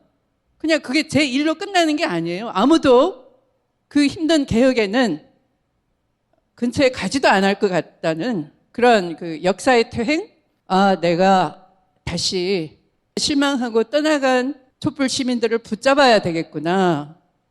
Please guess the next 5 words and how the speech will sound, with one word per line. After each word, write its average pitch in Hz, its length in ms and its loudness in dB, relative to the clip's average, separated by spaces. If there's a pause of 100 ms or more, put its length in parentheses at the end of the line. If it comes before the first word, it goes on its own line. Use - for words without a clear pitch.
(120)
다시 190 260 -6
함께 339 300 -6
하자라고 240 640 0
해야 349 200 -2
되겠구나. 190 880 -2